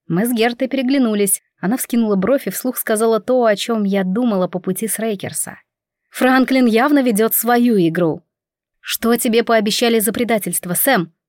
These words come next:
«Свободу». Он поморщился от слова «предательство». «Вот как? Они что, знают выход отсюда?»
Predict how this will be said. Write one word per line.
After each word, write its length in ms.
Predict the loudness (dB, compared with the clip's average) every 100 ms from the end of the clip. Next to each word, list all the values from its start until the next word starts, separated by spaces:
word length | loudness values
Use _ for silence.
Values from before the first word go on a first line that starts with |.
| _ _ _ _
«Свободу». 880 | -8 0 2 4 4 2 0 -6 -12 _ _ _
Он 120 | -8
поморщился 760 | -2 0 2 0 -2 -4 -2 -2
от 80 | -2
слова 360 | -2 0 0
«предательство». 920 | -2 -2 0 -2 -4 -6 -8 -8 -14 -16 _ _ _ _ _ _ _
«Вот 340 | -2 0 -2 -2
как? 240 | -6 -6 _ _ _ _
Они 240 | 0 2
что, 260 | 0 -4 -4
знают 360 | -2 0 0 2
выход 320 | 2 0 -2
отсюда?» 460 | -4 -4 -4 -6